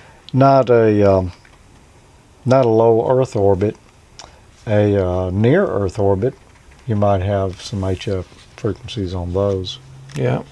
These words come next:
Speaker 1: But, uh, and that would be a balloon.
Speaker 2: Like Jocelyn in the chat room said, if it were fifteen meters, that would be one big antenna up there on that thing.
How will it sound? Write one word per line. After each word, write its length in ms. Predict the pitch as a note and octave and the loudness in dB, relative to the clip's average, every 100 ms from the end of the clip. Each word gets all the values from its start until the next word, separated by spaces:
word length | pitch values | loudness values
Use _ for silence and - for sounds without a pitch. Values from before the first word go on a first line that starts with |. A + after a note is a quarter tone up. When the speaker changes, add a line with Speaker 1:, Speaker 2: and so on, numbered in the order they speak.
| - - - - - - - - A2+ | -20 -20 -20 -20 -20 -20 -20 -16 -4
Speaker 1:
But, 380 | G2 F#2+ F2+ - | -2 -2 -4 -6
uh, 120 | G2+ | -2
and 180 | A#2+ G#2+ | 2 2
that 120 | G#2+ | 2
would 140 | F#2+ | 0
be 120 | G2 | -2
a 60 | F2+ | -2
balloon. 600 | D#2+ F2+ G2 G2 C3+ A#2 | -4 -2 -2 -2 -4 -4
Speaker 2:
Like 260 | C3 C3 D#3 | -4 -4 0
Jocelyn 500 | B2+ C3 C3+ C#3+ C3+ | 0 0 0 -4 -4
in 80 | A#2+ | -4
the 80 | A2 | -2
chat 280 | D3 D3+ | 0 0
room 220 | C3+ A#2+ A#2 | -2 -4 -2
said, 300 | C3 A#2 A2 | 0 0 0
if 160 | G#2 | -4
it 40 | A#2+ | -8
were 120 | A2 | -8
fifteen 580 | - C#3 - C3 A#2 A#2+ | -2 -2 0 -2 0 0
meters, 280 | B2+ A2+ | 0 0
that 100 | A#2+ B2 | 0 0
would 100 | B2 | 0
be 120 | A#2 | -2
one 280 | A#2 B2 A#2 | 0 0 2
big 220 | B2+ A#2+ | 2 2
antenna 540 | A#2+ A2+ B2+ B2 A2+ | 0 -2 0 0 0
up 120 | G2+ - | -4 -6
there 140 | F#2 | -4
on 160 | G2 G2+ | -4 -6
that 160 | F2 | -10
thing. 320 | - G#2+ A2 | -10 -8 -8